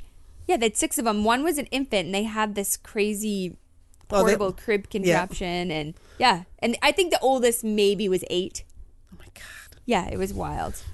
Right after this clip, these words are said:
Speaker 2: That's crazy. So, so yeah, so we're gonna go to Boston over April vacation, and part of it, every year, every year I go to ikea with my friend, and every year I say, "My God, Boston is so close. Why don't we ever come down here?" And then I say, "Let's go to Boston,"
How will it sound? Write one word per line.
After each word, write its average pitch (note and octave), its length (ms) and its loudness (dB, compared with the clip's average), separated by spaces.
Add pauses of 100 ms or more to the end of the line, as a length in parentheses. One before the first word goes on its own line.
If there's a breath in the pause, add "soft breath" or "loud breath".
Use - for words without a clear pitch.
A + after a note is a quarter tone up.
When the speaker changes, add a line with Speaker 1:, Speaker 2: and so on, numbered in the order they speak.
(100)
Speaker 2:
That's F#3 180 -4
crazy. E3+ 400 0 (160)
So, B3 400 6 (380)
so - 140 4
yeah, F#3+ 200 6
so G3+ 140 4
we're G#3+ 120 8
gonna C#4+ 180 4
go B3+ 120 6
to A#3+ 80 4
Boston F3+ 720 4 (180)
over F3+ 180 2
April G3+ 220 0
vacation, E3+ 540 2
and E3+ 200 -2
part A3 220 6
of G#3 100 4
it, G3+ 120 4
every G#3+ 200 2
year, G3+ 400 4 (420)
every B3 220 6
year A#3 120 8
I G3+ 60 6
go F3 140 6
to F#3 60 8
ikea F#3 320 4
with F3+ 120 0
my G3+ 100 0
friend, - 400 -4 (400 loud breath)
and F3 200 4
every F#3 200 6
year G3+ 180 8
I F3+ 120 6
say, F3+ 260 4
"My G#3+ 140 2
God, G#3 240 4
Boston B3+ 320 2
is D4 100 4
so A3 140 4
close. C#3+ 380 0
Why D#3+ 100 2
don't B3 80 4
we C4+ 100 2
ever A3+ 140 0
come G3+ 160 0
down D#3+ 240 0
here?" C#3 320 -8
And G3 140 0
then A#3+ 100 4
I C4+ 120 4
say, A#3 200 4
"Let's G#3 240 2
go D#4 100 2
to C4+ 100 4
Boston," D3+ 540 2